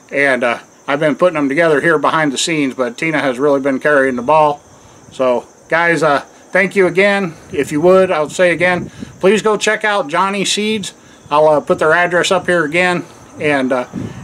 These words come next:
if you would, if you order from 'em, let 'em know that we sent you. And if you have a few free extra minutes, I'm gonna throw a, uh, throw an email address down here for the,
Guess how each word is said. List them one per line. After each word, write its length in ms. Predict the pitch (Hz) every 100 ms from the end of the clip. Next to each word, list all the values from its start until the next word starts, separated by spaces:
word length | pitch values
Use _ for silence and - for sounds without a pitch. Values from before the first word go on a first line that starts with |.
| -
if 220 | 185 190
you 100 | 170
would, 340 | 165 214 226 202
if 160 | 135
you 120 | 139
order 260 | 160 208 208
from 300 | 196 226 233
'em, 220 | 254 226 -
let 180 | 143 165
'em 120 | 185
know 200 | 185 202
that 140 | 190 165
we 100 | 151
sent 300 | - 214 208
you. 180 | 240 220 - - - - -
And 100 | 156
if 100 | 151
you 120 | 143
have 240 | 180 208
a 60 | 151
few 260 | - 214 202
free 280 | 208 214
extra 280 | 208 196 190
minutes, 320 | 190 220 226
I'm 100 | 185
gonna 160 | 214 131
throw 300 | - 190 185
a, 160 | 127 110 - - - -
uh, 120 | 151
throw 280 | 202 202 180
an 120 | 147
email 340 | 196 208 208 202
address 340 | 208 208 190
down 280 | 208 208 208
here 240 | 226 240
for 280 | - 175 156
the, 260 | 147 135